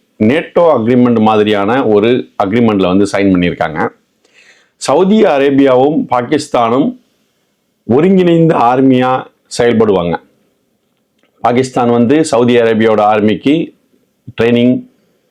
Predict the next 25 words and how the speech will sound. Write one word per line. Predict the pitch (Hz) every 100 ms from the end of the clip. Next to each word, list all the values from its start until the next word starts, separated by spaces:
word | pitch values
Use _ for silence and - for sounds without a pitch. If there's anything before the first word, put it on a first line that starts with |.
| _ _ _ -
வெப்பன் | 98 131
சப்ளை, | 120 117 - 113 117 - _ _ _ _ _ _ -
இந்த | 113 113
மாதிரியான | 107 104 104 101 117
ஆயுத | 123 117 113
பயிற்சிகள், | - 107 90 - 101 104 -
இது | 107 101
எல்லாமே | 104 107 113
வந்து | 113 98 110 113
சவுதி | 107 107 104
அரேபியாவுக்கு | 98 95 92 90 85
செய்வாங்க. | - 92 87 90 135 247 _ - - -
சவுதி | 147 165 170
அரேபியா | 156 143 135 139 139
அவங்களுடைய, | 127 131 135 131 127 123 123 123 123 -
அஹ், | 113 113
லேட்டஸ்ட் | 117 - 120 -
எக்யூப்மெண்ட்டோட, | 110 - 107 107 101 101 101 98 98 98 98 -
அஹ், | 101 101
எப்படி | 92 104
பயன்படுத்துறது, | 110 104 101 92 95 95 98 95
அவங்களுக்கு | 92 92 117 120 101
தெரிஞ்ச | 98 104 101 101
தொழில்நுட்பம், | 98 101 98 90 - 98 92
அவங்களுக்கு | 95 113 107 98 98